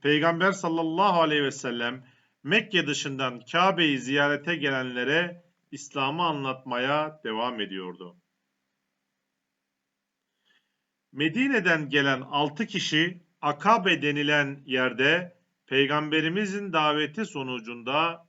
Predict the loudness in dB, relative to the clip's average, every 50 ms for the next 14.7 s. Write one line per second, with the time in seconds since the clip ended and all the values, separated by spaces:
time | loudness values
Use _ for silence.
0 | _ -20 -18 -18 -16 -10 -6 -6 -6 -6 -6 -10 -8 -8 -8 -6 -6 -4 -4 -4
1 | -6 -6 -8 _ -6 -2 0 0 0 0 -2 -4 -8 _ _ _ _ _ _ -6
2 | 0 4 6 6 8 8 6 4 2 -6 -16 _ _ _ _ _ _ _ _ _
3 | _ _ _ _ _ -6 -4 -4 -2 -4 -4 -2 -2 -4 -4 -2 -4 -2 -2 -2
4 | -4 -4 -2 0 2 2 2 0 -2 -6 -14 _ _ _ -16 -16 -16 -12 -8 -6
5 | -4 -4 -4 -4 -4 -4 -4 -4 -6 -8 -8 -8 -6 -6 -8 -8 _ -6 -6 -6
6 | -6 -6 -6 -6 -6 -8 -8 -4 -2 0 0 0 -2 -4 -6 -6 -6 -8 -14 -16
7 | -14 -10 -10 -8 -6 -4 -4 -4 -4 -4 -6 -8 -10 -10 -10 -12 -10 -10 -8 -6
8 | -6 -6 -8 -10 -14 _ _ _ _ _ _ _ _ -4 -4 -4 -2 -2 -2 0
9 | 2 2 2 0 -2 -8 _ -12 -12 -10 -4 -2 -2 0 0 -2 -4 -4 -6 -10
10 | _ -4 -2 -2 -4 -6 -6 -6 -4 -4 -4 -4 -6 -8 _ _ _ _ _ _
11 | _ _ _ -10 -8 -8 -6 -4 -4 -4 -4 -4 -6 -10 -14 -8 -6 -6 -6 -4
12 | -6 -8 -8 -8 -8 -8 -8 -10 -8 -8 -6 -6 -8 -8 -8 -10 -10 -12 _ _
13 | _ _ _ _ _ -8 -8 -8 -8 -12 -14 -12 -12 -12 -10 -8 -10 -10 -10 -10
14 | -12 -8 -6 -6 -6 -6 -8 -12 _ -16 -14 -14 -16 -18